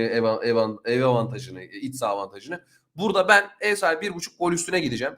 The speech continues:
Bunun oranı güzeldi arkadaşlar, onu söyleyeyim. Bir altmış beş oranı vardı, değerlendirmek isterseniz.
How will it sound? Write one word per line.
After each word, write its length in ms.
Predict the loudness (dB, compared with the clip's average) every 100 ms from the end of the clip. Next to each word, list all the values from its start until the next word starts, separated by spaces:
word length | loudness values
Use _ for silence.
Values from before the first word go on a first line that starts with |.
| _ _ _
Bunun 320 | -2 0 0 2
oranı 280 | 2 2
güzeldi 520 | 0 4 6 6 4 -2
arkadaşlar, 500 | -2 0 -2 0 -2
onu 280 | 2 0
söyleyeyim. 420 | 0 -2 -2 -6 -10 _ _
Bir 100 | 2
altmış 340 | 2 2 -4 -6
beş 240 | -6 -6 -6
oranı 340 | 0 2 2
vardı, 480 | 2 0 -2 -4 _
değerlendirmek 720 | 0 0 -2 -14 -12 -10 -10 -16 _
isterseniz. 720 | -18 -12 -14 -14 _ -20 -20